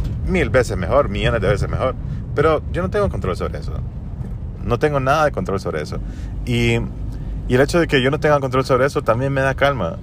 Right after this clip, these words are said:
me da súper paz. Eh, ayer le decía a alguien que, eh, yo voy casi en piloto automático. Cuando yo digo, cuando yo normalmente les com-, cuando digo aquí en mis podcasts o videos o lo que sea, de que me vale madre todo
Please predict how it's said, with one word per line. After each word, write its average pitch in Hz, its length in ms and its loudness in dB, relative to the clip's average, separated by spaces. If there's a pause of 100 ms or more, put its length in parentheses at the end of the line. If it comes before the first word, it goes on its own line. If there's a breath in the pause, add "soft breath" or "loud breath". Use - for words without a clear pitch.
me 87 80 -2
da 92 200 4
súper 101 260 -2
paz. 110 360 2 (600 loud breath)
Eh, 98 240 4
ayer 107 220 2
le 107 80 4
decía 101 300 4
a - 20 6
alguien 104 320 2
que, 90 280 4 (800 loud breath)
eh, 98 340 2
yo 107 540 6 (540)
voy 107 800 2
casi 131 540 0
en 107 200 -2
piloto 104 300 4
automático. 107 560 0
Cuando 98 220 -2
yo 107 140 0
digo, 123 280 4 (400 loud breath)
cuando 131 180 4
yo 127 220 4
normalmente 156 400 4
les 113 140 2
com-, 98 200 -2 (140)
cuando 95 340 0
digo 123 220 4
aquí 131 160 0
en 123 60 0
mis 113 120 -2
podcasts 123 400 2
o 92 40 -2
videos 107 340 4
o 95 60 2
lo 87 100 0
que 90 80 0
sea, 135 280 2 (420 loud breath)
de 123 100 2
que 139 100 0
me 135 100 6
vale 165 200 2
madre 147 320 2
todo 147 380 0